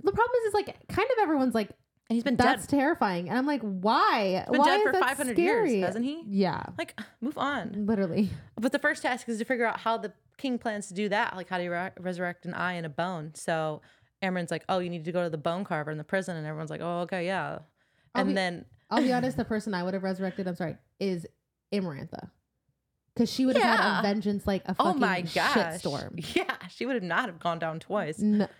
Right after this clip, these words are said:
Speaker 2: I don't think.
Speaker 1: Three times, <laughs> technically.
Speaker 2: <laughs> Yeah, true.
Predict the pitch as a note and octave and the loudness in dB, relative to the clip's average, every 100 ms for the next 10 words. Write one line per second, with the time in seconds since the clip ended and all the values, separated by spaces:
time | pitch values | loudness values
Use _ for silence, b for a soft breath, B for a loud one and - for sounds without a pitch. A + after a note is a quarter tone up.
0 | A#3 _ B B B B _ G3+ F3 D#3 | -20 _ B B B B _ -4 -2 -4
1 | F3+ E3+ D#3+ B3+ D#4 F3 E3 E3+ - - | -4 -2 2 4 4 2 -2 -2 0 2
2 | D4 - G3 D#4+ G3 G#4 F#4 F4 B3+ A3+ | 2 2 2 4 4 4 2 0 0 -2
3 | A#3+ C4 C4+ | -6 -4 -4